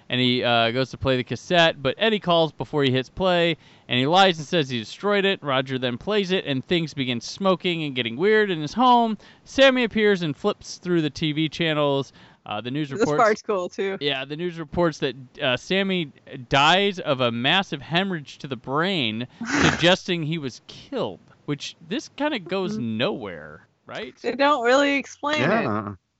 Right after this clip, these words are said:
Speaker 2: That's weird. I
Speaker 1: Yeah.
Speaker 2: wonder if they went, wanted to go further with the story somehow, and,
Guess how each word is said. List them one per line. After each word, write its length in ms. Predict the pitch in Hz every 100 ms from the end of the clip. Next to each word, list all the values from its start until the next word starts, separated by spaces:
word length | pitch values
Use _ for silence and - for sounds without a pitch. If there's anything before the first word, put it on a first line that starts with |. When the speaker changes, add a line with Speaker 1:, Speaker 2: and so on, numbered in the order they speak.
| _
Speaker 2:
That's 260 | 226 226
weird. 400 | 208 185 185 190 185 _ _ -
I 40 |
Speaker 1:
Yeah. 60 | 302
Speaker 2:
wonder 160 | 466
if 100 | 494
they 140 | - 415
went, 280 | 403 403 269
wanted 320 | 294 302 277
to 80 | 254
go 360 | 247 262 254 120 _ - _
further 420 | 254 269 277 254
with 160 | 226 226
the 80 | 233
story 540 | - 254 262 269 233
somehow, 640 | 226 233 254 196 196 202 185
and, 280 | 185 180